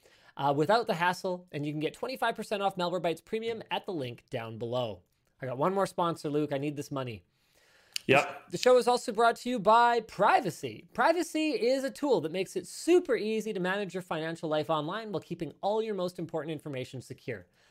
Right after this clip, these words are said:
Speaker 1: By generating virtual numbers, Privacy masks your real banking information so you never have to worry about giving out to people you don't know online. We've partnered with Privacy to do a giveaway on an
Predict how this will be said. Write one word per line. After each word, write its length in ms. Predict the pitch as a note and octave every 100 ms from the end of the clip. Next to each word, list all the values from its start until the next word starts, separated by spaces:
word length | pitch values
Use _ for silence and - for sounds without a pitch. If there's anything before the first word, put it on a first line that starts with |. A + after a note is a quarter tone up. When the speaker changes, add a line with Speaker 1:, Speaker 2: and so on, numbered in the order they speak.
| _
Speaker 1:
By 120 | C#3
generating 500 | C3 F#3+ A3 G#3+ F3
virtual 480 | C3 A3+ - B3 G#3+
numbers, 460 | G3+ G3+ G#3 G#3 _ _ _
Privacy 320 | G3+ G3+ G3
masks 480 | D#3 F3 A3+ - -
your 140 | F3+ D3+
real 320 | D3+ A#3+ A#3
banking 320 | G3 F#3+ F#3+
information 540 | F#3 F3+ F#3 F3+ G3
so 120 | F3+ D3+
you 100 | C3
never 320 | D3+ A3+ G#3+
have 200 | G3 F#3+
to 100 | E3+
worry 140 | D#3+
about 200 | D3+ D3+
giving 220 | C#3+ F3
out 120 | F3+ F3
to 60 |
people 280 | _ D#3 E3+
you 140 | C#3+ B2+
don't 400 | G#2+ D3+ D3 C#3+
know 380 | B2+ A#2+ A#2 -
online. 480 | C3 A#2 A2 G2 F2 _ _ _ _ _
We've 160 | D#3+ -
partnered 320 | G#3+ A3 G3
with 120 | G#3
Privacy 520 | G#3+ A3 A3+ - C4
to 100 | -
do 120 | F3
a 40 | D#3
giveaway 560 | A2+ C#4+ C#4+ E3+ B2
on 160 | A#2 C3+
an 140 | C3+